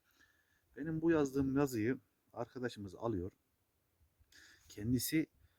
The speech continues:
bu yazının arka planında işte iki üç yüz kadar keçiyi satın almak üzere olan bir alıcı bu soruyu bana soran ama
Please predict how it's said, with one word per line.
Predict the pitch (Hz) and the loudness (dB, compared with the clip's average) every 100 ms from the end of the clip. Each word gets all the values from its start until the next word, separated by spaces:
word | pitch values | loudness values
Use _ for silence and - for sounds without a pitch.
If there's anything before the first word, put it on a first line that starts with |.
| _ - | _ 0
bu | 139 135 | 4 4
yazının | 110 113 123 | 4 2 0
arka | 104 101 - 135 | 0 -4 -4 -8
planında | 113 104 90 87 107 143 - | -4 -2 -2 -2 -4 -8 -10
işte | - - | -18 -14
iki | 104 - | -12 -12
üç | 123 - | -14 -16
yüz | |
kadar | - 104 101 | -16 -12 -12
keçiyi | - 110 - 120 | -10 -14 -12 -12
satın | - 107 110 | -12 -12 -8
almak | 110 98 95 | -6 -4 -6
üzere | 90 82 90 | -10 -10 -8
olan | 87 110 110 | -8 -6 -6
bir | |
alıcı | 104 95 95 95 - _ | -6 -4 -2 -2 -4 _
bu | - | -20
soruyu | - 78 76 | -20 -16 -16
bana | 73 78 | -16 -20
soran | - - 120 | -20 -8 -2
ama | 151 107 | -2 -2